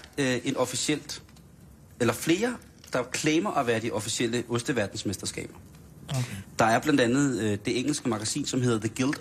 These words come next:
Speaker 1: of Fine Food. Samlingen.
Speaker 2: Ganske udmærket magasin i øvrigt.
Speaker 1: Ja, lige præcis. Og de har deres World Cheese Award, som skulle efter sigende, efter femogtyve år på banen, være en af de aller, allerstørste i verden. Men så findes der også,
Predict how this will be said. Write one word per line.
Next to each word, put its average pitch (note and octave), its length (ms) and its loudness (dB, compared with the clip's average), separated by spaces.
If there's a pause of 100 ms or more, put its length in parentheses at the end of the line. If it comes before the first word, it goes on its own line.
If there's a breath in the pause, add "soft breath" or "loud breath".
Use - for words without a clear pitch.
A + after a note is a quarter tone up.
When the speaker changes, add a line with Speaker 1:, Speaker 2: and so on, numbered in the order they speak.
Speaker 1:
of - 240 -2
Fine G#2 400 -2
Food. D#3 220 2 (1500)
Samlingen. - 540 -4 (340)
Speaker 2:
Ganske B2+ 300 2
udmærket G2+ 340 4
magasin F#2+ 360 0
i G#2 40 -2
øvrigt. G2+ 280 -6 (160)
Speaker 1:
Ja, G#2+ 160 2 (100)
lige G#2+ 100 -2
præcis. - 400 -4 (360 loud breath)
Og A#2 100 0
de D#3 80 6
har D#3 180 4
deres B2 360 2
World B2 320 2
Cheese - 320 0
Award, A2 240 0
som A#2+ 180 2
skulle A#2 260 0
efter A2 160 -6
sigende, D#3+ 440 2 (100)
efter A#2 200 -4
femogtyve C3+ 440 0
år F#2+ 60 0
på G#2+ 100 -4
banen, C#3 380 -2
være A2+ 240 2
en B2+ 200 0
af A#2+ 120 -2
de - 140 -6
aller, B2+ 160 2
allerstørste G#2 540 -4
i G#2+ 40 -4
verden. - 300 -6 (680 loud breath)
Men D3 80 4
så A3+ 80 4
findes A3+ 300 2
der - 80 2
også, E3+ 320 2